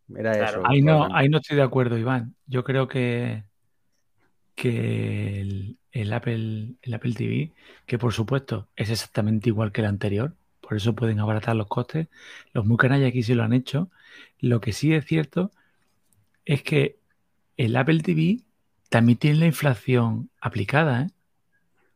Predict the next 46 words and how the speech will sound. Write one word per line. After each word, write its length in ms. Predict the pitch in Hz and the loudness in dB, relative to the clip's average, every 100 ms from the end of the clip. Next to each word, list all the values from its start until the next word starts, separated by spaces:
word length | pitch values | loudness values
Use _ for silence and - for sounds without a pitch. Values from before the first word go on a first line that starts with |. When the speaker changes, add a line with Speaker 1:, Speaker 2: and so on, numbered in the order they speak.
| _ - - _ _ _ _ _ 156 - | _ -20 -20 _ _ _ _ _ -20 -20
Speaker 3:
También 300 | - 120 131 | -8 0 2
la 80 | 156 | 2
tiene. 400 | 113 147 175 110 _ _ _ _ _ _ - | 2 2 0 -2 _ _ _ _ _ _ -4
Lo 100 | 120 | -2
que 60 | |
pasa 220 | 110 117 151 | 0 0 2
es 80 | |
que 100 | 135 | 4
no 180 | 165 170 | 4 4
nos 140 | 170 147 | 2 2
damos 240 | 151 151 | 2 0
cuenta. 440 | - 165 160 131 - - - | 2 0 0 -4 -6 -16 0
Nos 160 | 135 - | 0 2
pensamos, 760 | 120 104 147 160 175 226 - _ _ _ _ _ | 2 2 0 0 0 -2 -8 _ _ _ _ _
nos 120 | 123 107 | -6 -2
pensamos 440 | 117 - 147 180 | -2 0 0 0
que 140 | - | -2
es 60 | 147 | -2
que 80 | 165 | 0
lo 120 | 151 | 0
han 100 | 147 | 0
descontado 640 | 143 - 135 120 139 143 | -2 0 -2 0 -2 -2
solo 380 | - 139 160 202 _ _ _ _ - | -2 -2 -2 -6 _ _ _ _ -4
cuarenta 440 | 113 120 135 127 | 0 2 2 2
euros, 360 | 131 147 123 104 _ _ _ _ _ _ | 0 0 -4 -6 _ _ _ _ _ _
pero 140 | 135 | 0
no 160 | 113 123 | 2 4
lo 80 | 139 | 4
han 80 | 147 | 2
descontado 400 | 151 151 135 - | 0 -2 -2 0
cuarenta 400 | 139 131 123 110 | 2 2 2 -2
euros. 240 | 147 131 - | -2 -4 -6
Speaker 1:
No, 160 | 147 | -8
te 160 | 123 113 | -6 -8
han 60 | 107 | -6
quitado 180 | 101 | -4
un 40 | 95 | 0
Speaker 3:
Han 40 | |
descontado 180 | 131 160 | 2 4
Speaker 1:
cable, 140 | 135 | 2
te 80 | 135 | 2
han 100 | 143 | 2
Speaker 3:
mucho 200 | 160 - | 2 2
Speaker 1:
quitado 160 | 117 127 | 4 4
Speaker 3:
más. 100 | 147 | 2
Speaker 1:
cositas. 320 | 107 - | -4 -8